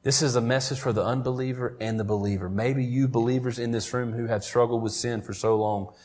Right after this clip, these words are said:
maybe it's time you actually give it to Christ.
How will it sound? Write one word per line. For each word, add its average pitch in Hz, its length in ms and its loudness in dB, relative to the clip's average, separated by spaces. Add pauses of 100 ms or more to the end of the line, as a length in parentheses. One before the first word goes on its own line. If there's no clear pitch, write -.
(260)
maybe 117 300 2
it's 110 140 0
time 104 360 0
you 104 160 0
actually 95 580 -4 (840)
give 101 220 0
it - 100 -8
to - 60 -14
Christ. - 580 -8